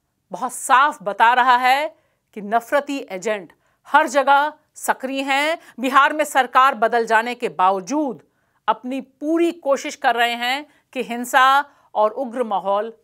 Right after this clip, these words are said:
बनाए रखें। दोस्तों, इस शख्स का चेहरा आप सब जानते ही होंगे। इनका नाम है कुणाल कामरा, स्टैंड अप कॉमेडियन है। गुड़गांव में इनका एक कार्यक्रम होना था, उस कार्यक्रम को रद्द कर दिया गया। वजह,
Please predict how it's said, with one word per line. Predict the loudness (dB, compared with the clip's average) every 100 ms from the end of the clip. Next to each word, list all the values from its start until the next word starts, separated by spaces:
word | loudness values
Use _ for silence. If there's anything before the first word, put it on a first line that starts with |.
| _
बनाए | -10 -6 -6 -8
रखें। | -14 _ -20 _ _ _ _ 0
दोस्तों, | 2 4 4 2 0 _ _ _ -10
इस | -6 0
शख्स | 0 0
का | -2
चेहरा | 0 0 2 2
आप | 2 2 2 2
सब | 0 -2 -2 _ -10
जानते | -4 -4 -4 -8
ही | -8
होंगे। | -8 -6 -4
इनका | 0 0
नाम | 2 2 2
है | -2
कुणाल | 0 2 2
कामरा, | 4 2 4 2 2
स्टैंड | 2 -2 -2
अप | -4 -6
कॉमेडियन | -10 -8 -4 -4 -2
है। | -2 -4 -8 _ -4
गुड़गांव | 0 4 6 4 2
में | 0 -2 -4 _ _
इनका | -6 0 0
एक | 0 -2
कार्यक्रम | -2 0 -2
होना | -2 -2 0 2
था, | 4 4 2 -4 -4
उस | -2
कार्यक्रम | 2 2 2 0
को | 0
रद्द | 0 0 0
कर | 0
दिया | 0 -2
गया। | -2 -4 -6 -10 _
वजह, | -2 2 2